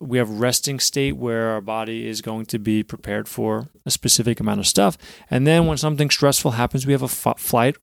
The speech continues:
or fight response, which amps us up and gets ready for something, um, more challenging than sitting at home watching T V, all right, which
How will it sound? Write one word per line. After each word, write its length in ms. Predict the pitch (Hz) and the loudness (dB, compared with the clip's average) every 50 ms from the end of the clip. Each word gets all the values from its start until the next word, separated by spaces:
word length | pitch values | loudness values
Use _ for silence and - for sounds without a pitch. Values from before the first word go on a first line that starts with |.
| - | -2
or 120 | - 139 - | -2 -2 0
fight 220 | - 123 113 - - | 0 -2 -2 -2 -2
response, 480 | - 123 - - - 117 120 135 131 - | -4 -2 -2 -2 -4 -4 -6 -6 -6 -6
which 140 | - - - _ - | -10 -10 -10 _ -6
amps 300 | 127 127 131 123 117 - | -4 -2 -2 0 0 0
us 140 | - - - - | -2 -2 -6 -2
up 240 | - 123 117 117 - _ _ - - - _ - | 0 2 2 2 0 _ _ -20 -20 -20 _ -2
and 140 | 143 139 135 | 0 2 4
gets 200 | 131 139 113 110 | 4 4 2 4
ready 260 | 113 120 120 120 127 | 2 4 4 4 4
for 180 | 120 - - 117 | 2 0 -2 0
something, 560 | - - 120 117 107 - 123 120 117 113 - - - - - - - - - - - | 2 2 2 0 0 0 0 0 0 -2 -2 -6 -12 -20 -20 -20 -20 -20 -20 -6 0
um, 320 | 120 123 120 117 117 120 | 2 2 2 2 0 0
more 520 | 123 127 127 123 127 127 127 127 123 120 - _ _ _ _ _ _ _ _ _ _ _ _ _ _ _ _ _ _ _ _ - | 0 2 4 4 4 4 4 2 0 -2 -6 _ _ _ _ _ _ _ _ _ _ _ _ _ _ _ _ _ _ _ _ -2
challenging 840 | - - - 139 131 127 127 127 123 110 117 113 113 120 127 131 | 0 2 2 4 4 4 4 4 4 4 2 2 2 2 -2 -2
than 420 | 117 120 120 117 113 110 110 113 110 | -2 0 0 2 2 2 2 2 2
sitting 480 | - - - 143 123 127 127 120 117 | 2 2 2 2 0 -2 -2 -2 -2
at 80 | 117 110 | -2 -2
home 300 | 95 110 113 107 104 104 | -2 0 0 0 0 0
watching 320 | 104 101 92 - - 101 | -2 -2 -4 -4 -6 -6
T 180 | - - 117 110 | -4 0 0 4
V, 300 | 107 131 120 101 98 - _ _ - - | 4 4 2 2 -2 -8 _ _ -10 -4
all 80 | - 110 | -2 0
right, 140 | 107 113 | 2 2
which 480 | 117 110 107 107 101 - - - - - | 2 4 2 2 2 2 2 2 0 -2